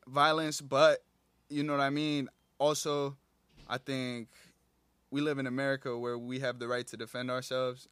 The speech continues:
and, and I think that should be exercised too. I, I, I, I don't think that, that black people and, and, you know, Hispan-, and minorities in general, I don't think that we should stand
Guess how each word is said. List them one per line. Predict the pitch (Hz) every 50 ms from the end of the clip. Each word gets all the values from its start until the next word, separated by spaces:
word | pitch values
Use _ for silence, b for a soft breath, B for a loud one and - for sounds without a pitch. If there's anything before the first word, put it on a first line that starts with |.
| _
and, | - 110 117 117 117 117 113 113 110 104 -
and | - 120 120 117
I | 113 117
think | - - 127 120
that | - 117 120
should | - - 120 107
be | 120 107
exercised | 113 120 - 127 117 - 127 117 113 110 - - -
too. | 139 123 117 113 - _ _ _
I, | - 101 117 - - 120 123 - -
I, | 117 123
I, | - - 131
I | 131
don't | 131 127 131
think | - 135 131 -
that, | 127 120 120 117 113 - - 113
that | 120 117 113 110 110 98 -
black | - 127 135 - -
people | - 147 143 143 143 139 139 135 120
and, | 95 113 117 117 117 113 113 107 - -
and, | - 113 117 113 113 113 113 110 110 107 107 110 85
you | 123 123
know, | 120 123
Hispan-, | 123 123 113 - - 135 135 135 131 -
and | 131 131
minorities | 127 123 123 127 139 143 147 143 139 135 135 131 139
in | 127 127 127
general, | 139 139 139 139 139 139 135
I | 127 131
don't | 135 131 131
think | - 131 123 -
that | 123 117
we | 123 127
should | 127 - 127 123
stand | - - 127 123 127 127 123 120